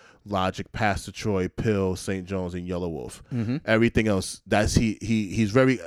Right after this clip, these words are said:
Speaker 1: for whatever reason, that's how he
Speaker 2: Yeah.
Speaker 1: This ain't Wikipedia either, people. I don't trust them. Wikipedia is great, but not all that great. Anyway, so moving forward, off camera, we were talking about, um, off mic.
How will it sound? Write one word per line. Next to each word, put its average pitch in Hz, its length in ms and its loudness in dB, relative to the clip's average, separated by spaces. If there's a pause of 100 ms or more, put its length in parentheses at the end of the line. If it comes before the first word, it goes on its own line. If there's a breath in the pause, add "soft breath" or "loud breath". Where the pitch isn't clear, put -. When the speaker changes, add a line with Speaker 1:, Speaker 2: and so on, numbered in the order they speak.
Speaker 1:
for 113 140 -8
whatever 160 280 8
reason, 139 280 6
that's 117 160 6
how 117 160 6
he 107 400 0 (300)
Speaker 2:
Yeah. 156 200 0 (400)
Speaker 1:
This 120 80 0
ain't 123 160 2
Wikipedia 110 380 -2
either, 95 320 -4
people. 82 260 -10
I 82 80 -6
don't 87 80 -8
trust - 300 -10
them. - 100 -20 (600 soft breath)
Wikipedia 120 320 0
is 117 100 2
great, 85 260 -6
but - 120 -16
not 69 160 -10
all - 160 -16
that - 80 -12
great. - 240 -16 (100)
Anyway, 139 320 6
so 156 220 6
moving 185 280 6
forward, 127 400 4 (520 loud breath)
off 196 200 4
camera, 156 280 0
we 135 100 -4
were 123 100 -4
talking 135 380 -4
about, 107 340 -2
um, 85 460 -6
off 113 240 -2
mic. 98 400 -2